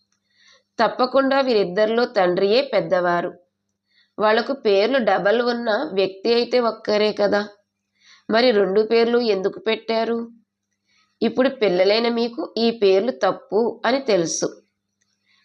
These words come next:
బాబాను ఇంకెవ్వరూ గుర్తించలేరు. మీరు "నమస్తే బాప్దాదా" అని అంటారు, అప్పుడు తండ్రి "నమస్తే దైహిక మరియు ఆత్మిక పిల్లలు" అని అంటారు. కానీ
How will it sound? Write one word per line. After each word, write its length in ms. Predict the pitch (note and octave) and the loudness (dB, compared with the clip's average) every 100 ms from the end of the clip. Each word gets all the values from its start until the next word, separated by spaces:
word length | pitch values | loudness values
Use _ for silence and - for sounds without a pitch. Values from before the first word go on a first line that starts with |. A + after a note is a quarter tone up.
| - | -12
బాబాను 560 | F#3+ F#3 E3+ F#3 A3 B3 | -2 0 2 2 0 0
ఇంకెవ్వరూ 600 | B3 A3+ F#3+ F3 G3 C4+ | -4 -2 -2 -2 -2 0
గుర్తించలేరు. 920 | B3+ C4 - G3+ F3+ - E3 E3+ E3+ - _ _ _ _ _ - - G#3+ | -2 -4 -2 -2 -2 -4 -2 -2 -4 -8 _ _ _ _ _ -20 -10 0
మీరు 220 | A#3 B3 | 2 4
"నమస్తే 680 | A3+ G3 G3+ G#3 - A#3 A#3 | 2 2 0 -4 -2 0 2
బాప్దాదా" 880 | G#3 F#3 - - F#3+ F#3 F#3+ F#3+ G3+ - | 0 -2 -2 -2 0 2 0 0 -2 -6
అని 160 | G3 | -4
అంటారు, 480 | F#3 E3 - D3+ C#3+ - _ _ _ _ _ _ - | -4 -6 -8 -8 -8 -14 _ _ _ _ _ _ -2
అప్పుడు 300 | G#3+ A3 B3+ | -2 0 -2
తండ్రి 680 | B3+ G#3+ G3+ G#3+ G#3+ G#3+ - | 0 0 0 0 -2 -2 -4
"నమస్తే 640 | G3+ F#3+ G#3 - - A3+ A3+ | -2 0 -2 -4 -2 0 2
దైహిక 500 | F#3+ F#3+ G3+ G3+ G#3 G#3 G3+ | 2 2 0 -2 0 0 -2
మరియు 300 | G3+ F#3+ G3 G3+ | -4 -2 -2 -2
ఆత్మిక 460 | F3 F3 - G3+ G3+ | -4 -4 -4 -6 -4
పిల్లలు" 720 | G3 G3 F#3 F#3 F#3 F#3+ F#3+ - | -4 -4 -2 -2 0 -2 -2 -4
అని 160 | G3+ | -2
అంటారు. 480 | G#3 D#3 D#3 D#3+ D#3 - _ _ _ _ _ _ _ - - | -2 -4 -6 -8 -10 -16 _ _ _ _ _ _ _ -20 -4
కానీ 240 | A#3+ A3+ | 0 2